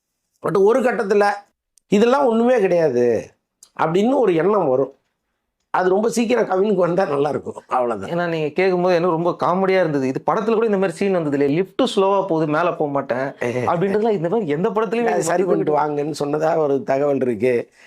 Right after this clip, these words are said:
Speaker 1: அப்புறம் விஜய்க்கு கொடுத்த கேரவன் தான் எனக்கு வேணும்னு கேட்கறது. So, இதெல்லாம் வந்து நடக்காதன்னா, அஹ், கவினுக்கு மட்டும் இல்ல, இன்னும் பல நடிகர்கள் இங்க இதை விட பயங்கர அட்ராசிட்டிலாம் பண்ணியிருக்காங்க.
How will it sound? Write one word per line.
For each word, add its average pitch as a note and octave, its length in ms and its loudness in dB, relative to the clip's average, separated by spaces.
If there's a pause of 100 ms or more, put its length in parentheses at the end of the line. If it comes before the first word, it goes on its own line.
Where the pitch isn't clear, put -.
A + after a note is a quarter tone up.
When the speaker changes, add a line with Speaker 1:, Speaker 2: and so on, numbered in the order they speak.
Speaker 1:
அப்புறம் C#3+ 360 0
விஜய்க்கு E3 720 2
கொடுத்த D3 300 -2
கேரவன் C#3+ 400 -2
தான் D3 100 0
எனக்கு C3 400 0
வேணும்னு B2 300 0
கேட்கறது. G#2 680 -2 (320)
So, G3 180 2
இதெல்லாம் G#3+ 840 4
வந்து E3 200 2
நடக்காதன்னா, F#3 1080 0 (440)
அஹ், A#2 140 -6
கவினுக்கு A3+ 420 2
மட்டும் G3+ 300 2
இல்ல, B2 320 0
இன்னும் F#3+ 500 0
பல E3+ 400 2
நடிகர்கள் D#3 520 2
இங்க D3+ 140 0
இதை C#3+ 180 4
விட D#3 140 2
பயங்கர C#3 400 2
அட்ராசிட்டிலாம் C3+ 540 -2
பண்ணியிருக்காங்க. C#3+ 560 0